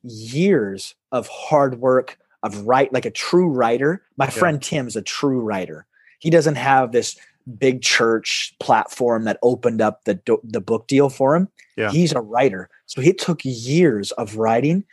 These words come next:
Speaker 1: and not being seen before he got his first opportunity. Um, so it looks different, but when it's, when God is the one who opened doors, there's just this thing that's like, it just sets it up.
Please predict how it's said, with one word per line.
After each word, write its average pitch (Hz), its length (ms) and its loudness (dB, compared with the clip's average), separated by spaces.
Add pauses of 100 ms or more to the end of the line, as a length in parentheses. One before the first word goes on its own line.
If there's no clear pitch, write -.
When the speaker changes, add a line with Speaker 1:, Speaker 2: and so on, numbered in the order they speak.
(140)
Speaker 1:
and 120 180 -6
not 120 280 2
being 131 260 -2
seen 110 380 -6
before 104 300 -2
he 98 60 0
got 101 180 2
his 98 100 -8
first - 300 -6
opportunity. 107 680 -2 (520)
Um, 113 320 0
so 156 260 4
it 151 160 0
looks 175 300 2
different, 123 640 0 (280)
but 135 160 6
when 135 160 0
it's, 117 200 -6 (100)
when 127 240 -2
God 127 320 4
is 156 140 2
the 147 80 4
one 143 100 2
who 135 120 0
opened 117 280 -2
doors, 113 420 0
there's 110 220 -8
just - 280 -4
this - 240 -6 (240)
thing 147 340 0
that's 101 260 -6
like, 98 300 -6 (420)
it 131 120 0
just 160 220 2
sets 156 280 0
it 135 60 2
up. 104 180 -2